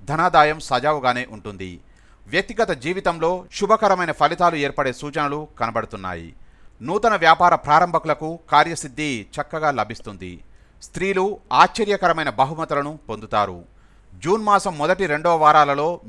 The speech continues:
మీరు తలపెట్టిన ప్రయాణాలు సౌకర్యవంతంగా పూర్తి కాగలవు.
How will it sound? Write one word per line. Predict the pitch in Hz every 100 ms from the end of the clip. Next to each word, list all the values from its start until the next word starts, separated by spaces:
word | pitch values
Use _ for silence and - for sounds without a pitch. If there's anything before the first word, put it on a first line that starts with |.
| 117
మీరు | 139
తలపెట్టిన | 135 139 165 170 156
ప్రయాణాలు | 143 139 143 147 139 139 160 165 -
సౌకర్యవంతంగా | 151 165 170 151 139 135 131 139 117 104 -
పూర్తి | 143 - 127
కాగలవు. | 113 104 95 90